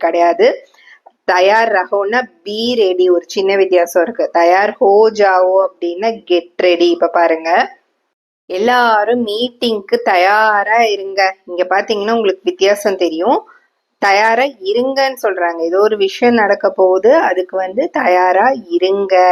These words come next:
நீங்கள உங்களை ப்ரிப்பேர் பண்ணி ரெடியா இருங்க. Be prepared, be ready, அந்த மீனிங் வரும்.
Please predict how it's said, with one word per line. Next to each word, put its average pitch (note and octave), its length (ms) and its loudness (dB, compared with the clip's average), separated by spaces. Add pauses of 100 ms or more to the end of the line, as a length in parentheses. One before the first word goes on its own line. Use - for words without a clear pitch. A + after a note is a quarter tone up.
(180)
நீங்கள G#3 360 -6 (120)
உங்களை F#3 220 -2 (100)
ப்ரிப்பேர் A3+ 520 0 (100)
பண்ணி G3 360 -2 (500)
ரெடியா G3 400 2 (100)
இருங்க. F3 260 -2 (260)
Be G3+ 140 -8 (300)
prepared, F#3+ 640 0 (320)
be G#3+ 140 -8 (340)
ready, E3+ 420 0 (500)
அந்த G3 380 0 (140)
மீனிங் F#3+ 360 -2 (120)
வரும். D#3+ 240 -4